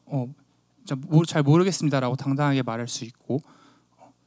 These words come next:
그리고 모르는 부분은 이게 잘못한 건 아니잖아요. 여러분들이 이제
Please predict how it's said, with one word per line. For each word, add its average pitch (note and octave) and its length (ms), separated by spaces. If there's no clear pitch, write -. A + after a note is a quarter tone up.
그리고 C#3 260
모르는 D#3 300
부분은 D3 400
이게 C3 240
잘못한 D#3+ 480
건 E3 120
아니잖아요. B2+ 380
여러분들이 C3 460
이제 A#2+ 120